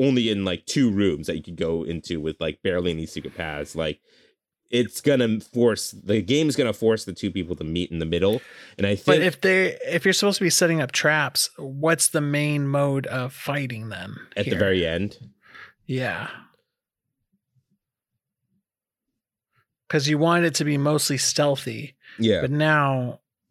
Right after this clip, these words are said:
Speaker 1: I think
Speaker 2: what
Speaker 1: at
Speaker 2: do
Speaker 1: the
Speaker 2: we
Speaker 1: very
Speaker 2: do?
Speaker 1: end
Speaker 2: They get guns?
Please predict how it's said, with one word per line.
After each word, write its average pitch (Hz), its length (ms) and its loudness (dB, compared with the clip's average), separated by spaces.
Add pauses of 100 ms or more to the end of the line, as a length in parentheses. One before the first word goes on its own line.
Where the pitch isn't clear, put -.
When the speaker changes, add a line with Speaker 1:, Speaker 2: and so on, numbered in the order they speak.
(2500)
Speaker 1:
I 110 100 0
think - 180 2
Speaker 2:
what 151 100 6
Speaker 1:
at - 20 4
Speaker 2:
do 143 40 4
Speaker 1:
the 143 60 6
Speaker 2:
we 135 60 4
Speaker 1:
very 127 360 4
Speaker 2:
do? - 80 -4
Speaker 1:
end 90 540 -2 (2500)
Speaker 2:
They 143 160 0
get 135 200 -2
guns? 151 500 -2